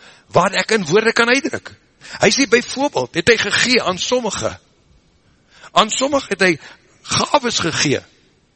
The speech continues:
daai geskenke waarvan jy praat, André, van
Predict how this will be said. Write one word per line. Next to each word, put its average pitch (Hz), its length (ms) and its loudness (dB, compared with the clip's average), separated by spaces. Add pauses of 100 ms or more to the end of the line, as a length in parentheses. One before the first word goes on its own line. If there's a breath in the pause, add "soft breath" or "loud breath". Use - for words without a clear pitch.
(120)
daai 180 220 2
geskenke 247 560 0
waarvan 151 320 0
jy 131 80 -10
praat, 117 300 -2
André, 104 280 -6 (460)
van 214 340 0